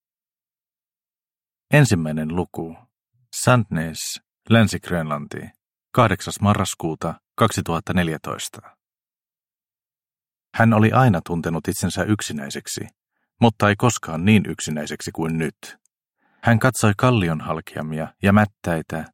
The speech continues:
ja kivikasoja, jotka satoja vuosia sitten olivat olleet Sandnesin viikinkikylän taloja.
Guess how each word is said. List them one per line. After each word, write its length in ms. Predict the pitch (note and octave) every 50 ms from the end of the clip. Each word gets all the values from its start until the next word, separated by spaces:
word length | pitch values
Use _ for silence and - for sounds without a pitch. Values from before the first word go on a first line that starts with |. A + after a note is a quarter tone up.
| _ _ _ _ _ -
ja 100 | A#2 A#2+
kivikasoja, 720 | - - C#3+ C3 A2 - - E2 - - D#2 D2+ D#2 D#2 D2+ - _ -
jotka 200 | G#2+ G#2 - -
satoja 400 | - - C3 - A2 F#2 E2+ D2
vuosia 360 | - F#2 F2+ - - F2 E2
sitten 380 | - - G2+ - - - E2 D2+
olivat 320 | D#2 F#2 F2+ F#2+ F#2 -
olleet 240 | F#2+ F2+ F2+ F2+ F2 - -
Sandnesin 680 | - A#2 A2 - - E2+ D#2+ D2+ - - E2+ E2+ F2
viikinkikylän 680 | G2+ A2+ G#2+ - F#2+ E2 - E2+ - E2+ E2 E2+ E2+ E2+
taloja. 540 | - F#2+ F#2 F2 D#2 C2+ A1 - G2+ -